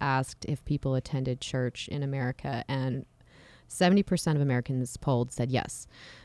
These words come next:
Uh, two decades later, that number is way, way down.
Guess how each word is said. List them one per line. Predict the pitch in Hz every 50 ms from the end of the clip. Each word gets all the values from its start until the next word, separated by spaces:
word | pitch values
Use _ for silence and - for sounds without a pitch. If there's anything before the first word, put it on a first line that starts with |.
| - _ _ _ _ _ _ -
Uh, | 147 131 123 127 -
two | - 233 233
decades | 214 185 - - 156 135 - -
later, | 233 269 190 147 135 135 147 175 170 - - _ -
that | 139 143 131 127 123 - -
number | 139 131 131 131 131 123
is | - - 123 110 107 -
way, | - 147 165 202 208 202
way | 175 151
down. | 135 127 117 110 107 110 131 143